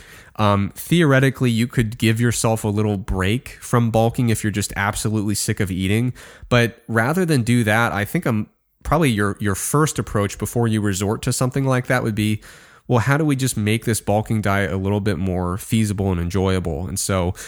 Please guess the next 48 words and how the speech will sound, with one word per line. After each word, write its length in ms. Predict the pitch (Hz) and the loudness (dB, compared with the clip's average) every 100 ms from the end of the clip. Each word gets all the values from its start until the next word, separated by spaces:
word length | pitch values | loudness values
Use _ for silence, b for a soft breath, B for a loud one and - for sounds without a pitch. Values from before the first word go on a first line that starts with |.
| B B | B B
I 100 | 107 | 2
would 160 | 110 - | 2 2
say, 380 | 117 104 104 | 0 0 0
look 380 | 95 107 123 135 | -2 0 2 2
at 80 | 147 | 2
your 160 | 131 113 | 2 2
diet, 400 | 104 104 101 - | 2 2 0 0
figure 260 | 127 123 | 0 2
out 100 | 117 | 2
if 140 | 110 - | 0 0
there 120 | 104 | 0
are 40 | |
any 180 | 120 143 | 0 0
changes 480 | - 117 120 110 107 | 0 0 2 0 -2
you 80 | 107 | -2
can 200 | 107 101 | -2 0
make 340 | 101 101 - B B B | 0 -2 -6 B B B
that 420 | 104 101 101 - _ _ _ - | 2 2 2 -2 _ _ _ -2
enhance 640 | 110 101 139 139 139 - | 0 2 2 2 2 -2
or, 180 | 131 - - | -4 -6 -6
I 80 | 117 | -4
guess, 200 | 110 104 - | -2 -2 0
increase 760 | 135 143 - 131 117 - - - | 2 2 0 0 0 -2 -6 -4
your 500 | 107 101 101 98 - - | 0 2 0 -2 -4 0
energy 460 | 113 110 95 104 | 2 2 0 0
intake 520 | 123 131 135 135 131 - B B | 0 0 0 0 -4 -12 B B
without 280 | 113 104 113 | 0 2 2
making 300 | 117 110 113 | 0 0 0
you 120 | 104 | 0
feel 280 | - 120 104 | 0 0 0
really 260 | 107 104 95 | 0 -2 -4
full 440 | - 110 104 104 | -2 0 2 0
and 180 | 92 92 | -2 -2
bloated 400 | 92 98 101 95 | -2 0 -2 -2
and 160 | 90 | -4
gross. 400 | 90 92 85 95 | -2 -4 -4 -4
'Cause 220 | - 110 - B B B B | -2 -2 -4 B B B B
w-, 220 | 135 147 | 0 2
when 180 | 123 117 | 2 2
people 320 | 143 143 135 | 0 2 2
are, 260 | 117 110 - | 2 2 0
are 120 | 107 | -2
really 340 | 98 113 113 101 | 0 0 0 -2
hating 480 | - 117 117 117 107 | 0 0 2 2 2
their 120 | 98 | 0
bulking 380 | 98 104 123 120 | 0 0 0 0
diet, 340 | 110 113 107 | 0 0 -2
it's, 200 | 87 | -6